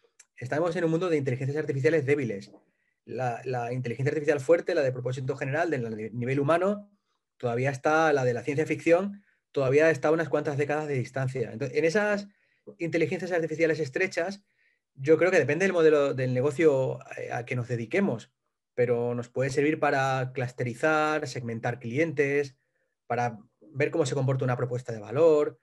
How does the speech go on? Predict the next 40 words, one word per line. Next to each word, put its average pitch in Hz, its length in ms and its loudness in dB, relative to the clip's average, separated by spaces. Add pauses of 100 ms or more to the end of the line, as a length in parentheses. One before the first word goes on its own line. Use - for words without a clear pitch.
(400)
Si 151 160 -2
los 143 160 4
negocios 165 340 2
tienen 170 220 -2
que 156 100 6
ver 165 140 8
con 156 160 0
alguna, 143 920 -4 (520)
con, 135 400 -6
para 127 160 0
hacer 160 180 4
analítica 139 880 0
de 127 120 2
datos, 151 500 2
para 117 180 -4
hacer 135 220 -4
previsiones 147 720 0
sobre 127 180 -2
los 110 80 -6
datos, 139 560 -2 (360)
para 131 140 -2
estimar 143 420 -2
curvas, 156 720 0 (500)
en 139 140 -2
el 143 80 2
ámbito 165 280 2
en 156 60 4
el 151 80 4
que 139 80 -2
estoy, 160 240 2
en 151 80 6
el 147 60 2
ámbito 147 220 2
de 139 40 6
la 139 80 0
seguridad, 131 460 2
para 120 300 0
hacer 127 200 -4
predictivos, 135 680 0
para, 120 360 -2